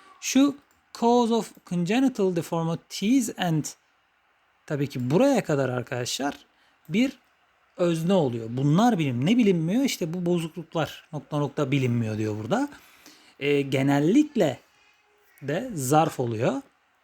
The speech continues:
Daha sonra da bir fiilimiz var. Daha doğrusu yüklemimiz var. Şimdi in some cases var arkadaşlar bakın burada.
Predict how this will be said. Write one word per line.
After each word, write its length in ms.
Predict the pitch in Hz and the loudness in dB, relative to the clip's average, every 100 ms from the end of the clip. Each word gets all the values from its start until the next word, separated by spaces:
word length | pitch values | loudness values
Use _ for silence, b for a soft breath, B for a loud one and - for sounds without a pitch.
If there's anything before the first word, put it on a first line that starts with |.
| - 202 | -12 -4
Daha 160 | 175 | -4
sonra 360 | 143 127 120 143 | -4 -4 -4 -2
da 280 | 247 254 190 | -2 -2 -4
bir 180 | 214 277 | -4 -6
fiilimiz 1040 | - 269 190 185 - 190 160 156 156 123 | -4 0 0 -2 -8 -12 -8 -4 -4 -4
var. 200 | 113 143 | -4 0
Daha 160 | 160 131 | 0 0
doğrusu 220 | 120 254 | 0 0
yüklemimiz 520 | 220 160 131 117 104 | 0 0 -2 -2 -6
var. 240 | - - _ _ _ _ _ _ _ _ _ _ _ B B B - | -14 -18 _ _ _ _ _ _ _ _ _ _ _ B B B 0
Şimdi 260 | 294 269 | 4 4
in 200 | 208 214 | 4 0
some 340 | 208 277 311 - | 2 2 0 2
cases 480 | 208 185 220 - | 0 0 -2 -4
var 100 | 156 | -4
arkadaşlar 520 | 135 123 123 110 123 117 | -2 -4 -6 -8 -2 -2
bakın 320 | 117 120 123 | -2 -6 -8
burada. 360 | 120 135 254 | -4 -4 -6